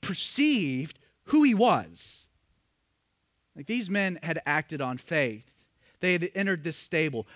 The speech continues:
They not only saw a babe in wrap, in swaddling clothes lying in a manger, but they recognized that the angel was right. They recognized who that child would grow up to be. He was their Savior. That's what they saw.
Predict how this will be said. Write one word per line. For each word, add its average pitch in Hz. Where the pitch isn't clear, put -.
They 254
not 311
only 339
saw 277
a 214
babe 226
in 190
wrap, 220
in 170
swaddling 233
clothes 220
lying 220
in 208
a 175
manger, 175
but 156
they 202
recognized 123
that 135
the 135
angel 160
was 110
right. 135
They 165
recognized 165
who 214
that 180
child 147
would 135
grow 143
up -
to 110
be. 127
He 240
was 180
their 143
Savior. 156
That's 165
what 135
they 101
saw. 113